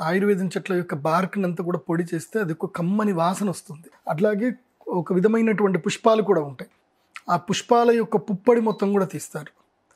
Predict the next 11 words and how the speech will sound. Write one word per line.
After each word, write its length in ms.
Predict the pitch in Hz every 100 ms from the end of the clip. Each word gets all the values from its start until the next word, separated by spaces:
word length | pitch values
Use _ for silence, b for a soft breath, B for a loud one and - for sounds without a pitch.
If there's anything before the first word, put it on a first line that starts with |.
| b b b 175
అలా 340 | 208 220 262
అవన్నీ 460 | 180 180 208 240 262
కూడా 220 | 214 220
కలిపి 300 | - 202 254
దాన్ని 280 | 196 196 214
దశాంగము 880 | 165 170 220 208 208 185 180 180 185
అని 100 | 214
అంటారు. 300 | 143 160 156 _ _ _ _ _ b b b _ 156
దశాంగం 540 | 160 208 214 220 214 185
చాలా 180 | 165 208
బాగుంటుంది. 560 | 202 202 165 139 143